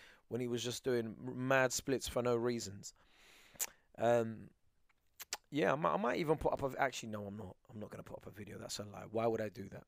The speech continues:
Why? What benefit, um, would I have from putting up a video of me doing the split? See, a lot of this stuff is making me realize as well, though, people trying to put, just put up videos of them just doing mundane. Uh, we don't care.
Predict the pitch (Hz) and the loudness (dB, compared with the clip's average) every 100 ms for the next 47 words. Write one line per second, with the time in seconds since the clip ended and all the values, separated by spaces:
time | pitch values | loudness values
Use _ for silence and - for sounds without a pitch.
0 | - 117 123 120 117 143 160 127 147 131 | 0 2 4 2 4 4 4 4 4 4
1 | - 107 110 _ - - - - _ - | -2 -8 -10 _ -20 -20 -20 -20 _ -4
2 | 110 104 101 - 117 120 113 110 101 101 | -2 -2 -6 -4 2 4 4 2 -2 -4
3 | - 98 117 107 104 92 104 104 101 101 | -8 -2 -2 -2 -6 -6 -4 -4 -4 -6
4 | 101 - 101 101 - - - - 151 - | -6 -8 -8 -6 -6 -8 -6 -2 -2 -4
5 | - - 175 269 330 240 - 226 185 170 | -10 4 10 12 12 12 10 10 10 8
6 | 147 165 - 151 147 156 143 135 127 123 | 6 6 6 4 6 8 10 8 6 8
7 | 143 127 117 165 160 151 - 156 156 135 | 8 10 8 4 2 0 4 6 6 4
8 | 147 131 - 147 139 117 123 139 123 117 | 0 0 0 4 4 4 2 6 4 4
9 | 113 120 117 120 - 127 117 117 123 123 | 2 2 0 -6 0 0 2 2 2 2
10 | 127 - 135 - 180 165 - 160 156 | 0 -2 -2 6 6 6 4 6 8